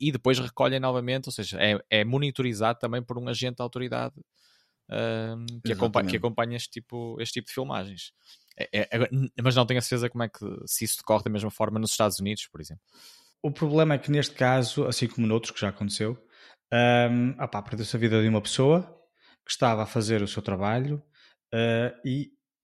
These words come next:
Speaker 3: quase que aposto daqui a uns meses ou uns anos vamos voltar a falar no mesmo assunto porque vai haver mais uma vez negligência da parte de quem, ah, pá, fiscaliza esse tipo de, de,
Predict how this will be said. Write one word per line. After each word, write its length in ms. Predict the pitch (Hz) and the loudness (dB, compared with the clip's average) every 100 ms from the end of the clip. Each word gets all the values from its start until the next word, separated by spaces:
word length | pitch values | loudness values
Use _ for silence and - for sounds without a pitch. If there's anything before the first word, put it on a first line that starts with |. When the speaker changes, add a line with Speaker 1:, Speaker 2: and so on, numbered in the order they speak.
| _ | _
Speaker 3:
quase 260 | - 127 - | 0 0 2
que 80 | |
aposto 380 | 135 - 113 - | -2 2 0 2
daqui 400 | 131 120 131 120 | -2 0 0 2
a 80 | 117 | 2
uns 240 | 113 110 | 2 -2
meses 380 | - 123 135 127 | 0 2 2 0
ou 100 | 120 | -2
uns 200 | 117 113 | 0 0
anos 420 | 127 127 139 143 - | 2 2 0 -4 -6
vamos 280 | 123 139 135 | -2 0 0
voltar 220 | 135 135 | -2 0
a 40 | 127 | -2
falar 200 | 135 127 | 0 0
no 80 | 127 | 2
mesmo 220 | 127 139 | 0 0
assunto 460 | 123 147 151 151 143 | -2 -2 -2 -4 -6
porque 220 | 139 131 | -6 0
vai 120 | 131 | 0
haver 180 | 117 117 | 2 2
mais 400 | 120 127 127 113 | 2 2 2 0
uma 200 | 113 120 | 0 0
vez 380 | 120 135 151 - - - - | 2 2 2 -4 -16 -20 -6
negligência 680 | 135 123 127 117 120 110 113 | -2 0 2 2 0 0 -2
da 100 | 110 | -4
parte 400 | 107 107 104 - | -2 -4 -4 -6
de 100 | 110 | -6
quem, 500 | 107 117 107 101 98 - | -4 -2 0 -2 -6 -8
ah, 300 | 104 101 98 - _ _ _ _ | -8 -8 -10 -14 _ _ _ _
pá, 80 | - - - | -20 -18 -14
fiscaliza 560 | - - 117 110 110 101 | -6 -2 0 2 2 2
esse 140 | 98 | -2
tipo 260 | - 104 107 | -2 -4 -4
de, 280 | 101 101 104 | -2 -2 -2
de, 200 | 101 101 | -4 -6